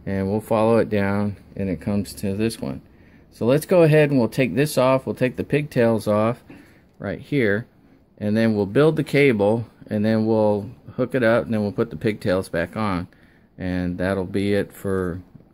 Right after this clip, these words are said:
for the L one phase. So let's go ahead and do that real quick. We'll get these off of here. I think I can do this, uh, while you guys are watching. There we go, there's one.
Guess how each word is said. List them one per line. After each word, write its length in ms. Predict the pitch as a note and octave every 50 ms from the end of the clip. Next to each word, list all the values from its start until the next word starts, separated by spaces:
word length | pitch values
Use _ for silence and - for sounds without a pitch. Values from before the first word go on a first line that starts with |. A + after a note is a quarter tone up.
| _ _
for 140 | - G2+ F#2+
the 440 | F2 F#2 F2 E2 D#2 D2+ D2 C#2 - - - _ -
L 180 | G2+ G2+ G2 G2
one 280 | G2 G2+ G#2 G2+ G2
phase. 420 | F2 - C#2+ A#1 G1+ - - - - - - - - - - -
So 120 | - -
let's 160 | G#2 A2+ A2+ -
go 140 | - C3
ahead 180 | A#2 G#2+ A#2 A#2
and 80 | G#2+ G#2
do 140 | G#2 G#2
that 180 | G2 F2+ D#2+ B1+
real 140 | D2 F2 D2+
quick. 300 | - - - B1 A#1 -
We'll 160 | - D#2 E2+
get 220 | F2 F2 G2 - -
these 220 | F2 F2 E2 D#2+
off 240 | - A#1 A#1+ - -
of 60 | -
here. 220 | - - - G#1+ -
I 60 | -
think 260 | - - - D#3+ D#3
I 120 | - E2 F2
can 180 | - F2 E2+
do 160 | F2 F#2 F2 F2
this, 320 | F2+ F2+ F2+ - - - - - - - - - - - _ _ - -
uh, 60 | - - G#1+ B1
while 140 | C#2 C#2+
you 100 | B1+ B1
guys 280 | - - - - - -
are 80 | - -
watching. 460 | - - C2 - - B2 C3 B2+ A2 - - - - - - - - - - - _ _ _ _ _ _ _ _ _ -
There 140 | F2 E2+ F2
we 80 | F2
go, 180 | F2 F2+ F#2+ G2+
there's 240 | G#2+ A2+ G#2 F#2+ G2
one. 440 | G2 G2+ A2 G#2+ G2+ G2+ A2 C3